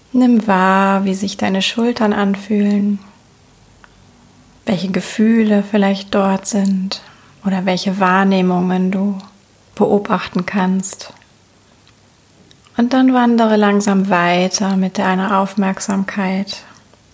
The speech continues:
die Arme hinunter, zunächst an den Oberarmen, die Ellenbogen, zu den Unterarmen und deinen Händen mit ihren Handgelenken, den Handflächen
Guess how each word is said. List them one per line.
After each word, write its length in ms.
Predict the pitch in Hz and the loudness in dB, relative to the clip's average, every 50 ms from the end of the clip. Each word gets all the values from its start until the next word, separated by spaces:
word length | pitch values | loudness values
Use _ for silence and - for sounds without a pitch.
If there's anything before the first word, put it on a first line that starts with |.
| _ - - - - - - - - - - - | _ -20 -20 -20 -20 -20 -20 -20 -20 -20 -16 -12
die 120 | - - - | -10 -4 0
Arme 280 | 214 180 185 185 180 | 2 4 4 4 4
hinunter, 920 | 190 185 180 180 185 190 196 196 202 208 - - 208 190 185 185 185 196 190 | 2 2 2 2 2 4 4 4 4 2 2 0 -2 -2 -2 -2 -2 -4 -4
zunächst 460 | - - - 185 170 170 170 170 170 175 | -4 -4 -4 -2 -2 -2 -2 -4 -4 -4
an 100 | 180 175 | -4 -2
den 160 | 180 175 175 | -2 -2 -2
Oberarmen, 1120 | - - 190 202 208 196 185 185 - 180 175 175 175 175 175 175 175 175 170 170 175 170 170 - - - _ _ - | -2 -2 -2 0 0 0 -2 -2 -2 -4 -2 -2 -2 -2 -4 -4 -4 -4 -6 -6 -8 -10 -14 -20 -20 -20 _ _ -12
die 140 | - 262 - | -12 -6 -2
Ellenbogen, 1080 | - 233 233 233 226 220 214 196 196 190 190 190 190 190 180 180 190 185 185 180 185 - - - - - _ _ _ _ _ _ _ - - - _ _ _ _ _ - - _ _ - | 0 2 2 4 4 4 4 2 0 0 -2 -2 -2 -2 -2 -2 -2 -4 -4 -6 -8 -12 -20 -20 -20 -20 _ _ _ _ _ _ _ -20 -20 -20 _ _ _ _ _ -20 -20 _ _ -14
zu 120 | - 220 | -6 -2
den 180 | 208 214 214 208 | 0 0 0 2
Unterarmen 1200 | - 220 214 214 208 208 214 202 190 190 185 185 185 185 180 180 190 190 185 185 185 190 190 190 - - - - - - - - - | 2 2 4 4 2 2 0 -2 -2 -2 -2 -2 0 0 0 0 0 0 -2 -2 -4 -4 -6 -8 -14 -20 -20 -20 -20 -20 -20 -12 -6
und 240 | 233 220 208 208 - | -2 -2 0 0 0
deinen 260 | 202 202 196 185 185 | 0 0 2 2 0
Händen 800 | 165 - 190 180 175 185 185 185 196 190 190 185 175 170 180 175 | 0 0 0 0 2 2 2 2 0 0 -2 -2 -2 -2 -2 -2
mit 160 | 175 180 - | -4 -6 -4
ihren 320 | - 180 175 185 185 175 - - - | -4 -4 -2 -2 -2 -4 -8 -12 -10
Handgelenken, 1500 | - - 202 190 196 202 208 214 214 208 - 208 190 190 185 185 185 185 185 180 185 - 196 180 180 180 180 185 190 180 170 - - - - - - - - - - - - - - - - - - - - - - - - | -4 0 2 4 4 4 4 2 2 0 -2 -2 -2 0 0 -2 -2 -2 -4 -4 -4 -4 -4 -2 -2 0 -2 -2 -4 -4 -8 -14 -20 -20 -20 -20 -20 -20 -20 -20 -20 -20 -20 -20 -20 -20 -20 -20 -20 -20 -20 -20 -20 -8 -4
den 180 | 208 190 165 165 | -2 -2 0 0
Handflächen 1040 | 185 175 170 - - - - 180 185 190 196 - - 202 190 185 180 180 180 180 | -2 -2 -2 -4 -4 -2 0 2 2 2 0 0 -2 0 0 0 0 -2 -4 -6